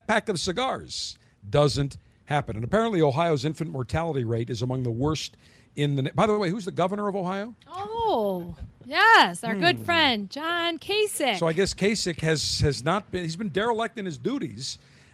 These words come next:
Speaker 1: in not concentrating on the infant mortality ba-, uh, uh, problem. Now, here's what it says.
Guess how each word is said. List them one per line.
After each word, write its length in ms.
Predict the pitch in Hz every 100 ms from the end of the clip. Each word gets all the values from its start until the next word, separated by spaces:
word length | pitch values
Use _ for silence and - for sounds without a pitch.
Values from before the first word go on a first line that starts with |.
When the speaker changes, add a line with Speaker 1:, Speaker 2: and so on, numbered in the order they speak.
| -
Speaker 1:
in 280 | 143 147 139
not 320 | 165 196 -
concentrating 760 | - 185 180 156 147 135 147
on 100 | 139
the 120 | 139 147
infant 360 | 151 156 156
mortality 680 | 143 135 - 131 131 131 131 - -
ba-, 180 | 208 170 -
uh, 220 | 131 135 127
uh, 220 | 120 120 - _ _ _ _ _ _ -
problem. 340 | 214 226 107 - -
Now, 120 | 143
here's 220 | 139 247
what 140 | 240 208
it 80 | -
says. 320 | 208 147